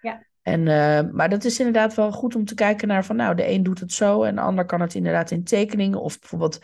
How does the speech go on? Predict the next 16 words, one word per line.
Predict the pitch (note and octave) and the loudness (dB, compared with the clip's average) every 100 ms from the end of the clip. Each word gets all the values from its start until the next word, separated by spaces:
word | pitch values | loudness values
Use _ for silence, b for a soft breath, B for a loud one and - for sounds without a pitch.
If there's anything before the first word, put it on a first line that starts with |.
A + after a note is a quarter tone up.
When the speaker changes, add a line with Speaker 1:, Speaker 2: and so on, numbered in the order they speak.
| B B B | B B B
Speaker 2:
met | - - | -12 -4
collages, | - F3 E3 F3 G3+ G3+ G#3+ | 2 4 6 6 2 -2 -6
vind | - F3+ | -6 -4
ik | |
altijd | G3 F#3+ - | -2 -2 -2
Speaker 1:
Ja. | |
Speaker 2:
ook | F#3 | -2
heel | F#3 F#3 | 0 2
leuk | F#3+ F3+ | 0 0
werken. | F3 F3 F3 - A#3+ - | 2 2 2 -2 -8 -8
Speaker 1:
Ja, | A#3+ B3+ B | -8 -8 B
ook | A3+ A3 | -12 -10
wat | A3 | -10
we | A3 | -12
doen, | G3+ G3+ G3+ | -10 -10 -6
ja. | G#3 - | -8 -8